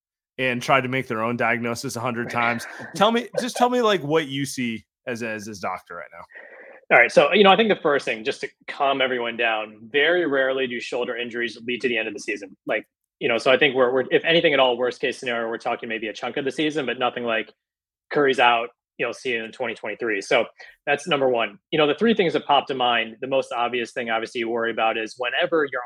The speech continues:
Speaker 2: arm's extended out, someone runs into it, did your shoulder pop out or did it partially pop out? Mm, and that's kind of the number one thing you worry about.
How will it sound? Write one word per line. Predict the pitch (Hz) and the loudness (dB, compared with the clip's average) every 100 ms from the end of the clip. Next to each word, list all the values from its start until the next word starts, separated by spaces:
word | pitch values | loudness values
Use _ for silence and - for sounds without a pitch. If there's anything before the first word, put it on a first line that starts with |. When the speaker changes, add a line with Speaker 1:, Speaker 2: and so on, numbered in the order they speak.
| 135 | -2
Speaker 2:
arm's | 135 127 | -2 -6
extended | - 143 131 | -6 -4 0
out, | 117 117 117 | 2 2 0
someone | - 135 123 | -6 -6 -4
runs | 120 120 | -6 -6
into | 120 139 | -8 2
it, | 135 135 _ _ _ _ _ | 2 2 _ _ _ _ _
did | 139 | -2
your | 135 | 0
shoulder | 165 127 107 | 2 0 -2
pop | - 156 165 | 0 0 2
out | 175 175 | 2 2
or | 135 | 0
did | 123 | -4
it | 110 | -2
partially | 123 113 120 101 | -4 -4 -6 -4
pop | 104 - | -4 -6
out? | - - _ - | -16 -18 _ -14
Mm, | 123 117 | -8 -2
and | |
that's | 123 120 | -2 -2
kind | - 131 | 0 0
of | |
the | 120 | 2
number | 120 120 120 | 0 0 0
one | 117 113 | 0 -2
thing | 120 113 | -2 -2
you | 110 | -4
worry | 113 110 | 0 0
about. | 117 110 | 2 2